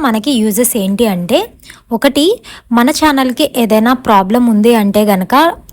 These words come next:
పెద్ద మానిటైజేషన్ వరకు వెయిట్ చేయకుండా మినీ మానిటైజేషన్కి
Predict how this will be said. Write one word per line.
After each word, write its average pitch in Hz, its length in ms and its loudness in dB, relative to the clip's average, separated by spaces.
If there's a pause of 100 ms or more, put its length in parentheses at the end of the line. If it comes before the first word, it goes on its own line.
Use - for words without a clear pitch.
(140)
పెద్ద 196 160 0 (140)
మానిటైజేషన్ 226 760 0
వరకు 196 340 0
వెయిట్ 202 300 2
చేయకుండా 202 360 0 (140)
మినీ 233 300 2
మానిటైజేషన్కి 214 680 2